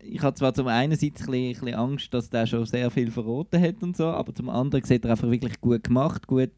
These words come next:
gespielt aus und es ist so ein bisschen eine, eine Bonnie und Clyde Story anscheinend.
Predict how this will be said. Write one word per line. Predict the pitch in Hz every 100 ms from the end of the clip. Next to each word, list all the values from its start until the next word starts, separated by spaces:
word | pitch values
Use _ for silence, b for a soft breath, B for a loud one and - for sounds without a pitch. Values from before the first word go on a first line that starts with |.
| -
gespielt | - - 135 139 151 - B B B B
aus | 139 143 -
und | 131 131
es |
ist | 135 -
so | 127
ein |
bisschen | 131 131
eine, | 127 120 B B
eine | - 117
Bonnie | - 131 135 123
und | 123
Clyde | - 120 110 147
Story | - - 131 135 143 143
anscheinend. | 139 135 - 143 143 147